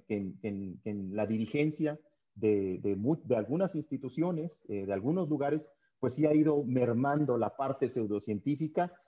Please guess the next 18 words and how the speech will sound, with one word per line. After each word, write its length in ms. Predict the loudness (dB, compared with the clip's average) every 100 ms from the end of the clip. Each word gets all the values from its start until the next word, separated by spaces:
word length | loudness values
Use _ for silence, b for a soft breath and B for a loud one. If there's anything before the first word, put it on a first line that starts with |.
| _ -6
y, 160 | -4 -2
y, 320 | 0 0 -2
y, 140 | -6 2
y 100 | 2
es 100 | 4
curioso, 520 | 2 2 0 -2 -6 _ -4
eh, 180 | -2 0
eh, 300 | 0 -2 -4 _ _
uno 260 | 2 2 2
tiene 360 | -2 0 2
ahí 180 | 2 4
el 100 | 4
método 320 | 2 2 0
científico 540 | 0 -2 -2 -4 -2 -4
enfrente, 420 | 0 0 0 -4
¿no? 160 | -8 -2
El, 160 | 0 2
el, 240 | 2 0